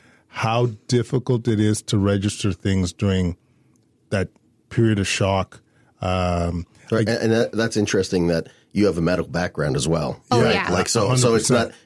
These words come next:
Speaker 2: it's not like the jargon's going over your head
Speaker 3: No,
Speaker 2: either. Yeah.
Speaker 3: I
Speaker 1: No.
Speaker 3: understood the jargon, and, you know, it was probably, like, maybe a f-, I cou-, you know what? I couldn't even tell you exactly how long the conversation was.
Speaker 2: Yep.
Speaker 3: I just remember thinking, "Okay, we're, we're getting him help."
Speaker 2: And, and I bet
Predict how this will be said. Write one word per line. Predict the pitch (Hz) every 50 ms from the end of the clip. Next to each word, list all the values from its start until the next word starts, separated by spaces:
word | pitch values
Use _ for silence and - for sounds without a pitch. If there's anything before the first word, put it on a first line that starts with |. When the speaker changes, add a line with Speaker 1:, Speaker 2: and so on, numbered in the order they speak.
| _ -
Speaker 2:
it's | 98 107
not | 117 110 -
like | 113 101 90
the | 90
jargon's | 82 95 98 101 95 92 82 78
going | 71 82 78 78 78
over | 76 78 76
your | 71 73 71
head | 71 90 117
Speaker 3:
No, | 113 113 107
Speaker 2:
either. | - 90 - - - -
Yeah. | - -
Speaker 3:
I | 226 127
Speaker 1:
No. | 123
Speaker 3:
understood | 240 240 254 214 185 - 214
the | 233 226
jargon, | - 208 196 190 202 226 233 240 247 - - - - - -
and, | - 233 220 214 214 196 196 190 190 - -
you | 220 226 202
know, | 196 196
it | 196 - 220
was | 220 202 202
probably, | - - 240 220 240 226 226 226 214
like, | 208 196 185 - - -
maybe | 233 226 208 202 196
a | 185
f-, | - - - - -
I | 240 240 240
cou-, | - - - -
you | 254 269
know | 254 254
what? | 247 233
I | 220
couldn't | - - 220 269 269
even | 233 269 247
tell | - - 214
you | 202 214 214 220
exactly | 208 175 190 175 180 - 208
how | 170 190 185
long | 180 175 175 170
the | 175
conversation | - 190 165 170 165 - - 165 - - -
was. | - - - 190 - - -
Speaker 2:
Yep. | - - - - - _ -
Speaker 3:
I | 214 208
just | 208 220 208 -
remember | 240 226 220 214 214 202 208
thinking, | 180 - 214 190 202 196 190
"Okay, | - 196 - - 175 196
we're, | 196 190 190 - -
we're | 202 196
getting | 175 202 190 185 185 196
him | 160 160 185 190 185 175 170 170
help." | 135 - - 113 - - - - - _
Speaker 2:
And, | - 98 90 85 - - _ _ _ _ -
and | 101 98 95
I | 98 101
bet | 98 113 101 92 - -